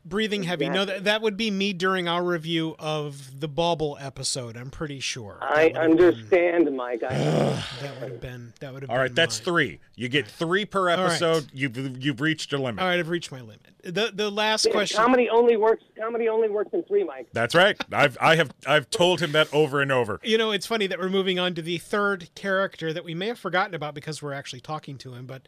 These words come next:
Speaker 1: what most memorable thing do you remember from your portrayal as Ryan Dallion, John LeMay?
Speaker 2: What was the most memorable thing I remember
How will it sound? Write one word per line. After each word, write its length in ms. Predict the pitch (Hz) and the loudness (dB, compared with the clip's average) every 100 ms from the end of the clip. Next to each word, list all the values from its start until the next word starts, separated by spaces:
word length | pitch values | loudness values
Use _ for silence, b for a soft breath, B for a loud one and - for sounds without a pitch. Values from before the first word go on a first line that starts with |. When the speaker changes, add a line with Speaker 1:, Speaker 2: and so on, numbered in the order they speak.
| B B B B | B B B B
Speaker 1:
what 260 | - 202 330 - | 0 2 2 -2
most 520 | 185 196 262 - - | -2 0 0 -2 -4
memorable 760 | 180 185 202 220 208 175 190 | 0 0 2 0 0 -2 -8
thing 520 | 175 - 190 185 147 135 | -10 -4 -2 -2 -4 -8
do 80 | 147 | -8
you 300 | 160 220 311 | -6 -4 -2
remember 680 | 180 147 135 120 113 104 - _ | -2 -4 -10 -12 -14 -16 -20 _
from 260 | - - 180 | -8 -2 0
your 140 | 175 190 | 2 -2
portrayal 800 | - 208 - 208 226 185 120 165 _ _ _ _ _ _ - | -2 -2 0 -2 -2 -2 -6 -12 _ _ _ _ _ _ -6
as 300 | 175 180 156 | -2 -2 -2
Ryan 420 | 165 190 208 208 | 0 0 0 0
Dallion, 500 | 196 220 330 127 98 _ - | 0 0 -2 -8 -10 _ -10
John 240 | 156 139 | -8 -6
LeMay? 260 | 131 139 226 _ _ _ _ _ _ _ - | -8 -10 -14 _ _ _ _ _ _ _ -4
Speaker 2:
What 160 | 190 - | -2 0
was 100 | 185 | 0
the 80 | 165 | 2
most 320 | 160 180 - | 4 2 2
memorable 640 | 147 147 165 208 208 196 - | -4 -2 6 6 6 0 0
thing 220 | 185 196 | 0 0
I 80 | 165 | 0
remember 760 | 156 147 143 160 190 127 113 | 0 0 0 0 0 -2 -6